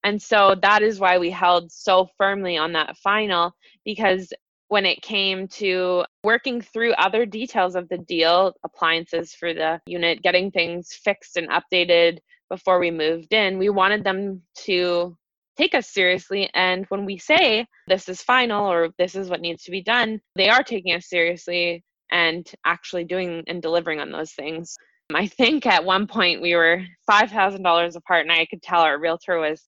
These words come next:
maybe not thrilled with us. And we were negotiating air conditioning 'cause we wanted air conditioning put in. And he said, "I'll give you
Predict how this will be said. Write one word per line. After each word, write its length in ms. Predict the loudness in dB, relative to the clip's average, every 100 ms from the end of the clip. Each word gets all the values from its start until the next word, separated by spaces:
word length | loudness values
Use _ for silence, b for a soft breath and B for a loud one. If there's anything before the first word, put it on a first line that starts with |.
| -4
maybe 240 | 0 2
not 260 | 2 2 0
thrilled 240 | -2 -2 -2
with 140 | -6 -2
us. 400 | -2 -2 -14 _ -12
And 100 | -4
we 80 | -2
were 80 | -2
negotiating 760 | 2 0 0 -4 -4 -6 -12 _
air 140 | -2 -2
conditioning 440 | -2 -8 -8 -10
'cause 100 | -10
we 80 | -6
wanted 180 | -4 -2
air 140 | -4
conditioning 440 | -6 -14 -16 -18 -18
put 100 | -6
in. 180 | -4 -4 -10 b b b b _ -10
And 100 | -6
he 120 | -4
said, 340 | 0 2 0 -6 _ _
"I'll 220 | 0 0 0
give 280 | 2 2 0
you 480 | 0 2 2 -2